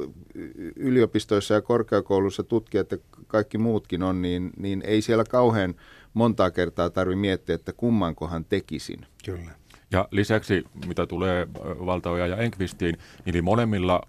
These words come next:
Speaker 3: on erittäin hyvät tutkimusryhmät ja ovat osaltaan saaneet heidän omat yliopistonsa ja tutkimuslaitoksensa nosteeseen, jossa on sitten muita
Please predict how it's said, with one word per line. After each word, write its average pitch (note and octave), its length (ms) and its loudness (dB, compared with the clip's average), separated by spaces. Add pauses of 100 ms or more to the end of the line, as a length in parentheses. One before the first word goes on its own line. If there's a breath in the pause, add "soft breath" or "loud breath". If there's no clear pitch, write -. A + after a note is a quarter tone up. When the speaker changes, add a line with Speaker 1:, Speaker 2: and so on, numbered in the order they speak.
Speaker 3:
on F2+ 260 -2
erittäin G2 400 0
hyvät E2 200 -4
tutkimusryhmät F2+ 800 -4
ja F2 100 0
ovat F2+ 380 0 (500)
osaltaan A2+ 760 6
saaneet G2+ 600 2
heidän G2+ 300 2 (280 soft breath)
omat G#2 260 6
yliopistonsa F#2+ 920 2
ja F2+ 100 2
tutkimuslaitoksensa F2+ 1160 0 (280 soft breath)
nosteeseen, F#2 720 4
jossa F2+ 280 2
on F#2 280 4
sitten G2+ 280 -2
muita A2+ 500 4